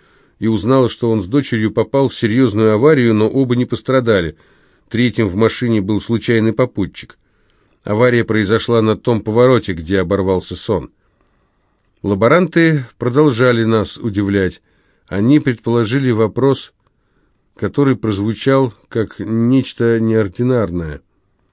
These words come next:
Однако вспомним миры, нарисованные фантастами прежних веков, часть которых стала реальностью. Хотели бы вы иметь устройство для записи снов,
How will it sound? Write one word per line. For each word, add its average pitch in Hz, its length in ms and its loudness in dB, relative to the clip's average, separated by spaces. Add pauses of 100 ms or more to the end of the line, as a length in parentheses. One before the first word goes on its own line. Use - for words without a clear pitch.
(760)
Однако 156 640 2 (560)
вспомним 165 840 2 (320)
миры, 113 400 2
нарисованные 113 720 2
фантастами 101 600 -2
прежних 85 440 -6
веков, 123 400 -2 (420)
часть - 300 -4
которых 131 380 -2
стала 117 260 0
реальностью. 95 680 -2 (540)
Хотели 190 400 -2
бы 131 160 0
вы 139 80 2
иметь 127 380 0
устройство 117 560 -2
для 98 200 -2
записи 101 420 -4
снов, 123 360 -4